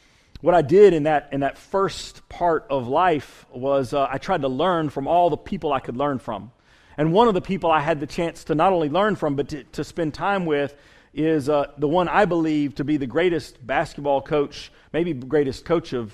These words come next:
of, of any sport, uh, Coach John Wooden, who had been, uh, who had been the coach at the U-, University of California in Los Angeles, U C L A, and won ten national championships when he was there. He was a writer and, uh, and, and still a speaker, and I had the chance to,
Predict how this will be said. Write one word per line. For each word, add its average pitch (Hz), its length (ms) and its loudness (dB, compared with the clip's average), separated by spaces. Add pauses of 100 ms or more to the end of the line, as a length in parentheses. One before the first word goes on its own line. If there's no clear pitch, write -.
(100)
of, 110 380 -6
of 127 120 -6
any 165 200 -2
sport, 131 480 -4 (520)
uh, 131 240 -2
Coach 170 380 -6
John 151 340 0
Wooden, 123 420 -4 (380)
who 151 180 -2
had 139 220 -2
been, 147 300 -2
uh, 135 300 0
who 160 120 -4
had 143 200 -4
been 151 380 -2
the 127 160 -10
coach 160 320 -4
at 135 100 -4 (100)
the 131 140 -18 (100)
U-, 147 160 -16
University 147 600 -2
of 127 240 -6
California 147 560 -2
in 131 80 -6
Los 131 240 -2
Angeles, 113 420 -6
U 147 80 -8
C - 160 -10
L 127 160 -4
A, 131 160 -2 (300)
and 156 120 0
won 160 140 0
ten 185 300 -4
national 156 340 -4
championships 135 640 -6
when 117 100 -8
he 110 60 -8
was 104 140 -12
there. 98 260 -12 (560)
He 175 60 -2
was 160 120 0
a 165 60 0
writer 185 600 4
and, 139 420 -2
uh, 131 260 2
and, 139 200 -6
and 143 160 -4
still 185 240 -2
a 156 60 -4
speaker, 175 500 -6
and 151 80 0
I 156 40 0
had 170 120 -2
the 160 60 -6
chance 180 360 -6
to, 143 140 -2